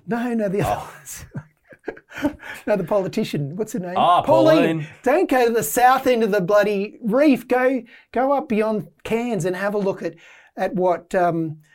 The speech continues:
Speaker 1: coral bleaching looks like. And it, like, I, I, I think, who are we gonna trust if we're not gonna trust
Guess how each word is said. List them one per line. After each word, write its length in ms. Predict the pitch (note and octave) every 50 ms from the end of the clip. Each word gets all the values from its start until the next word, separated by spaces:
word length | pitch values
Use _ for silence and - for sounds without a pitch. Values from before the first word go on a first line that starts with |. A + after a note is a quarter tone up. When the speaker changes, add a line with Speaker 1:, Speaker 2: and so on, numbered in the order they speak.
| _ _ _ _ _ _ - - - - -
Speaker 1:
coral 300 | - G3 F#3 F#3 F3+ D#3+
bleaching 460 | D3+ F3 F3 F3+ F3 - E3 E3+ E3+
looks 260 | F3+ A3+ A3+ - - G3+
like. 360 | E3 C#3 A#2 G#2 - _ _ _ _ _ _ _ _ _ _ _ _ _ _ _ _ _ _ _ _ _ _ _ _ _ _ _ _ _ _ _ _ _ _ -
And 140 | G3+ G3+
it, 260 | G#3 - - B3 - -
like, 160 | A3 G#3 -
I, 460 | - - - - - F5 E5+ - -
I, 340 | A#3 G#3 G#3+ A#3 A#3 B3+ E4+ - -
I 100 | G3+ G3+
think, 380 | - - B3+ C#4 C4 - C#4 - _ _ - -
who 220 | A3 C#4 D4 D#4+
are 40 | D#4
we 100 | C#4+ B3+
gonna 200 | G#3 A3+ G#3+ G#3
trust 460 | - - - G#3 G3+ G3 - - -
if 140 | F#3+ F3+ -
we're 80 | F#3 F3
not 140 | F3+ F3+
gonna 220 | F3+ G3 F3+ F3+ E3+
trust 540 | - - - E3 D#3+ D#3+ D#3 - - -